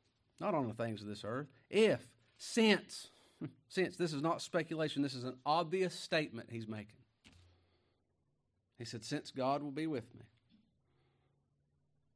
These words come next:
All Jacob's, all of our peace and our assurance, it's in God's promises, not ours. It's in his presence, not our. Well, I feel comfortable 'cause I haven't missed a day of church in twenty-two years. You're in trouble.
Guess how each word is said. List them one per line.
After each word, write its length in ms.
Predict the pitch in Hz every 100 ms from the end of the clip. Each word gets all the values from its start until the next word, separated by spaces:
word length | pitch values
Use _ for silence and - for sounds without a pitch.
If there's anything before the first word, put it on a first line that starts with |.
| _ _
All 200 | 117 131
Jacob's, 600 | 139 139 127 127 104 - 123
all 160 | 131
of 80 | 131
our 120 | 135
peace 420 | 135 - 131 131
and 80 | 123
our 120 | 127
assurance, 540 | 107 - 131 127 127 -
it's 160 | 123 131
in 200 | 113 101
God's 400 | 117 120 113 101
promises, 540 | - 110 104 - 107
not 220 | 104 101
ours. 480 | 95 98 98 101 _ _ _ _ _ _ _ -
It's 160 | 117
in 80 | 127
his 240 | 120 131 110
presence, 420 | 135 117 117 -
not 140 | 117
our. 160 | 107 104 113
Well, 180 | 123
I 140 | 123 135
feel 220 | - 156
comfortable 440 | 165 175 - 120
'cause 160 | 113 117
I 160 | 127 139
haven't 160 | 131
missed 200 | 135 120
a 40 | 117
day 160 | 135
of 80 | 135
church 360 | 165 135 117 98
in 160 | 101 - _ _ _ _
twenty-two 340 | 127 127 131
years. 340 | 143 135 98 - - _ - _ _ _
You're 240 | 104 120 123
in 60 |
trouble. 420 | 107 143 101 95